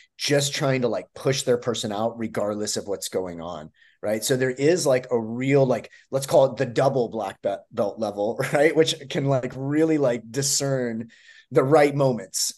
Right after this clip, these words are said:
to say, "Okay, dude, this is the moment where, like, I'm giving you a bottle and I'm gonna kick your butt without it even touching the chair," right? Or, like, "Ah, I see where you're at, and, like, you're actually gonna lay down for thirty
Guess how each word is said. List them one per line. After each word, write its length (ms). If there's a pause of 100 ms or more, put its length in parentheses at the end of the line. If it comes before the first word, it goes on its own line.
(140)
to 100
say, 280
"Okay, 340
dude, 240
this 180
is 100
the 100
moment 360
where, 140
like, 220
I'm 120
giving 240
you 140
a 40
bottle 540
and 80
I'm 100
gonna 200 (340)
kick 160
your 100
butt 320
without 300
it 100
even 200
touching 320
the 60
chair," 340 (320)
right? 320
Or, 460 (200)
like, 260
"Ah, 180
I 80
see 260
where 160
you're 160
at, 320
and, 120
like, 200
you're 280
actually 280
gonna 160
lay 120
down 280
for 100
thirty 260